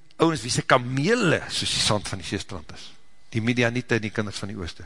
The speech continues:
en die Amalekiete. Amalek is altyd daar. Hoor jy? Al daai ouens. En Gideon sê, "Here, maar wat kan tweeëndertig duisend manne doen deur daai ouens?" Hy sê, "Hulle is te veel. Sê vir die wat bang is om huis toe gaan."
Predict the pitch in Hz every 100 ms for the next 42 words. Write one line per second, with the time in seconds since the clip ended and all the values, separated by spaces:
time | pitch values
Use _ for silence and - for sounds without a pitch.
0 | - - 110 107 104 98 - 95 - -
1 | - - - - - - - - - 113
2 | 113 104 - 117 101 90 - - - -
3 | - - - - - - - - - -
4 | - - 104 98 76 - - - - -
5 | - - 135 131 101 101 92 - - -
6 | - - - - - - - - - -
7 | - - - - - - - 147 - -
8 | - - - - - 190 180 - 143 147
9 | 165 160 151 160 - 196 - 208 196 196
10 | 170 175 - 170 170 170 165 170 160 170
11 | 123 - - - - - - 123 113 127
12 | - 131 95 - - - - - - 175
13 | 180 175 156 139 - 117 120 113 107 101
14 | - -